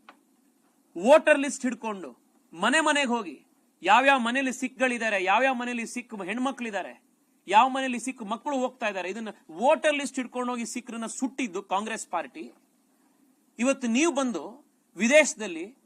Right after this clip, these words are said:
ಸಿಖ್ರಿಗೆ ಇವತ್ತು ಭಾರತದಲ್ಲಿ ತೊಂದರೆ ಆಗ್ತಾ ಇದೆ ಅಂತ ನೀವು ಭಾಷಣ ಮಾಡ್ತಾ ಇದ್ದೀರಿ. ಅಫ್ಘಾನಿಸ್ತಾನದಲ್ಲಿ ತಾಲಿಬಾನಿ ಟೆರರಿಸ್ಟ್‌ಗಳ ಮಧ್ಯದಲ್ಲಿ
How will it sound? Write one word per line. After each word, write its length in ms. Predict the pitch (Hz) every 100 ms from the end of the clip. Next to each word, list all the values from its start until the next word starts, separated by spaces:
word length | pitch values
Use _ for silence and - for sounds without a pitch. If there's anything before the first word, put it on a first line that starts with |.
| _ _ -
ಸಿಖ್ರಿಗೆ 440 | - 311 311 302
ಇವತ್ತು 240 | 262 254 226
ಭಾರತದಲ್ಲಿ 520 | 180 208 247 240 220
ತೊಂದರೆ 320 | 214 214 240
ಆಗ್ತಾ 260 | 233 220 214
ಇದೆ 120 | 190
ಅಂತ 140 | 190
ನೀವು 160 | 220 190
ಭಾಷಣ 280 | 165 170 170
ಮಾಡ್ತಾ 280 | 147 131 127
ಇದ್ದೀರಿ. 200 | 110 _ _ _ _ _ _ _ _ _ _ _ _ _ _ _ -
ಅಫ್ಘಾನಿಸ್ತಾನದಲ್ಲಿ 1120 | 202 185 240 247 240 - 214 208 208 175 202 254 _ _ _ _ -
ತಾಲಿಬಾನಿ 920 | 196 233 262 220 226 226 226 214 175 _ _ -
ಟೆರರಿಸ್ಟ್‌ಗಳ 520 | 208 240 254 - 220
ಮಧ್ಯದಲ್ಲಿ 640 | 202 190 226 202 190 135